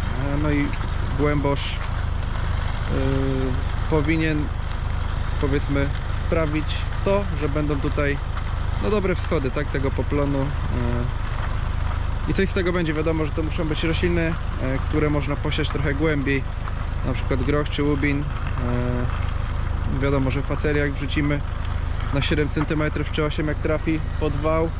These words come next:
e, wał ją, powiedzmy, przykryje tak mocno, to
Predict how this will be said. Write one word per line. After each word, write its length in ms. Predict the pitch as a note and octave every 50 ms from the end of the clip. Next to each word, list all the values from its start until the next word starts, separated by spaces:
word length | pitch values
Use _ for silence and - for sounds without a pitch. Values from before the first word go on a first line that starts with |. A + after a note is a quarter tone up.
| - - - - - - - - - - - - - -
e, 680 | C3 B2+ B2+ B2+ A#2+ - - - - - - - B2+ B2
wał 240 | C3+ D3+ D3+ D3+ D3+
ją, 180 | D3 D3 C#3+ C#3+ D3 C#3+ C#3+ C#3+ C3+ - - - - - - -
powiedzmy, 320 | C#3+ C3+ C#3+ C#3+ - D3+ C3+
przykryje 500 | - - D#3 A#2+ - D#3 D#3 D#3 D3+ D3
tak 220 | - C#3+ C#3+ -
mocno, 340 | G3 F#3 C#3+ - - D3 C#3 -
to 180 | D3 C#3 C3